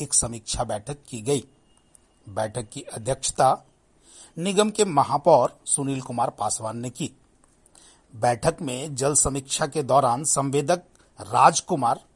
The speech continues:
बबुना ने रिपोर्ट प्रस्तुत करते हुए बताया कि तीनों वाटर ट्रीटमेंट प्लांट चालू है, लेकिन सभी ट्रीटमेंट प्लांट में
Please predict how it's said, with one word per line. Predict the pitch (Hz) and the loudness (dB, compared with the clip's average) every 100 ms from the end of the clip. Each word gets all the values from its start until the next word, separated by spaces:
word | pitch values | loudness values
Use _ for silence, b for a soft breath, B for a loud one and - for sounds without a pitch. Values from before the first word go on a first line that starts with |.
| - | -12
बबुना | 107 123 123 143 | -2 0 0 0
ने | 165 139 | 0 -2
रिपोर्ट | 135 123 139 160 | -4 -4 -4 -4
प्रस्तुत | - 123 - 151 - | -6 -10 -6 -10 -8
करते | 143 117 139 | -8 -6 -4
हुए | 135 | -2
बताया | 123 120 143 120 139 B B B B B _ | -2 2 2 4 0 B B B B B _
कि | 175 | -8
तीनों | - - 190 208 254 240 | -8 -6 -2 0 0 2
वाटर | 135 127 170 | 2 2 -2
ट्रीटमेंट | 185 - 147 131 147 165 | -6 -6 -10 -8 -8 -10
प्लांट | 170 123 113 127 - - - _ - | -8 -4 -4 -6 -12 -16 -16 _ -8
चालू | - 98 107 143 | -8 -8 -8 -8
है, | - _ _ _ - _ | -10 _ _ _ -20 _
लेकिन | 127 131 147 | -8 -8 -2
सभी | - 165 156 | 2 4 2
ट्रीटमेंट | 214 - 170 135 151 165 | -2 -4 -6 -4 -8 -6
प्लांट | - 131 135 131 | -4 -2 -2 -4
में | 180 156 | -4 -6